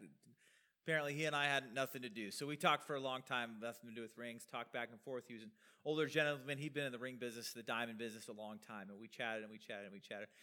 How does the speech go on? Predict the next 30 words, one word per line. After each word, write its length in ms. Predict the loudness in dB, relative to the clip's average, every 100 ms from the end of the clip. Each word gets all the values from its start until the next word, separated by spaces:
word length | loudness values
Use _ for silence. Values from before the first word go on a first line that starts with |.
| -20 -6
And 100 | 2
he 100 | 4
was, 300 | 8 8 10
uh, 280 | 10 10 6 2 -4
he 160 | 2 4
went 140 | 4 2
to 60 |
a 40 | 2
church, 520 | 4 2 0 -8 -10 _ -10
and, 240 | -8 -4 4
uh, 220 | 6 6 2 -20 -20 -12
he 80 | -10
went 200 | -6 -4
to 60 | -6
a 20 |
particular 420 | -4 -4 -2 -2
church, 340 | 0 -2 -2
and 120 | -4 0
he 220 | 6 10
said, 580 | 12 12 12 12 8 4 -12 _ _ _ _ _ _ _ _ _
he's 100 | -16 -2
apparently 280 | 0 0
a 160 | -2 4
well-off 440 | 6 8 4 2
guy, 240 | 2 2 2 -2 -20 _ _
he 80 | -4
said, 360 | 6 8 8 4 -8 _ _ _ _ _ 4
"I 160 | 6
make 240 | 8 4 4
sure 520 | -2 2 4 4